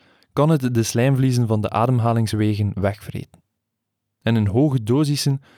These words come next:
kan het de huid wegbranden tot op het bot. De ontwikkeling van mosterdgas en andere manieren van chemische oorlogsvoering gebeurde niet louter aan Duitse zijde.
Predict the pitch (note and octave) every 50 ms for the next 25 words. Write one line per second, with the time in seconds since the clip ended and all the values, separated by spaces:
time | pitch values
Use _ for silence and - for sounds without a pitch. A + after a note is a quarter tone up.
0 | _ _ - B2+ A#2+ A#2 - - G2+ F#2+ A2+ B2+ B2+ - C3 B2 G#2+ A#2 A2 A#2+
1 | A#2 A#2 A#2 G#2+ - - - - B2+ A#2+ - A2+ G#2 F#2+ G2 F#2+ - - - -
2 | _ _ _ _ _ _ _ _ _ _ _ _ _ _ _ _ _ _ _ _
3 | _ _ _ _ _ _ _ _ _ _ _ _ _ _ _ _ _ _ - B2+
4 | A#2 G#2 A#2 A2 - B2 D#3+ E3+ - E3+ E3 D#3+ D3+ C3 A#2 G#2+ G#2+ G2+ A2+ C3+
5 | - - E3 D#3+ - - - D3+ D#3 - - - _ - - - _ _ _ -
6 | G#2 G2+ - - C#3 D3 C#3 C3+ B2+ A#2+ A#2+ A#2 A#2+ C3 C#3+ C#3 A#2+ A2 G#2+ G#2+
7 | - - C3 C#3+ C#3+ B2+ - B2 - A#2+ G#2+ A2+ C3 C#3+ C#3 - - - C3+ C3+
8 | C3+ C3 C3+ C3+ - _ _ _ _ _ _ - A#2+ A#2+ A#2+ B2+ C#3 C3 B2 B2+
9 | C#3 E3 E3+ - B2 C3 C#3+ - B2+ A2+ A2 G#2+ G#2 G2+ F#2+ F#2+ - G#2+ G2+ G2
10 | F#2+ F#2 G#2 - A2